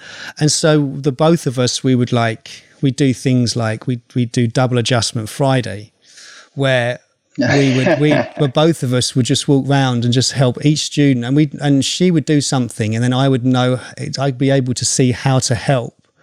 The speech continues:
Speaker 1: and to help
Speaker 2: Right.
Speaker 1: someone help her help that person. It worked the other way round. And it was just this really beautif-, beautiful kind of way of,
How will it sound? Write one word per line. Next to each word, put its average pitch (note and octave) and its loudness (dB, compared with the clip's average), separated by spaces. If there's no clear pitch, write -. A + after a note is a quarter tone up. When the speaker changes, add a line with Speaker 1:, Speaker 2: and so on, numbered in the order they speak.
Speaker 1:
and B2+ 2
to C3 0
help A#2 2
Speaker 2:
Right. G#2+ 2
Speaker 1:
someone C3 2
help C#3 0
her D3 0
help C3 -2
that C3 -4
person. D3+ 2
It C3+ 0
worked C#3 2
the C3+ 2
other B2+ 2
way A#2+ 2
round. A2+ 0
And C#3 4
it D3 2
was D3+ 2
just - 0
this D#3 0
really D#3 2
beautif-, C#3+ -2
beautiful C#3 0
kind B2 2
of A2+ -2
way B2 2
of, A2 -6